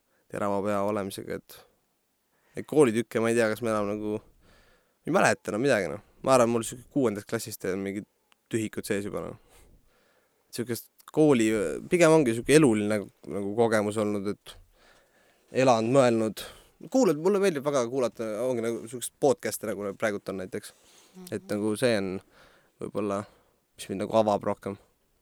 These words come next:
Speaker 1: Nagu enda jaoks nagu maailmapilti avab, vaata.
Speaker 2: Oota, võtame siis ikkagi kokku, et tegelikult see põhikooli aeg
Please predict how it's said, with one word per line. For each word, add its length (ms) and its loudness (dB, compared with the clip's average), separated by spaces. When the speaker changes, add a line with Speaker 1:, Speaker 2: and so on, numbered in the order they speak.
Speaker 1:
Nagu 120 4
enda 300 4
jaoks 180 -4
nagu 260 -2
maailmapilti 600 0
avab, 240 -2
vaata. 300 -16
Speaker 2:
Oota, 120 -8
võtame 280 -2
siis 160 -8
ikkagi 200 -6
kokku, 320 -2
et 140 -4
tegelikult 460 -4
see 160 -8
põhikooli 720 -2
aeg 420 0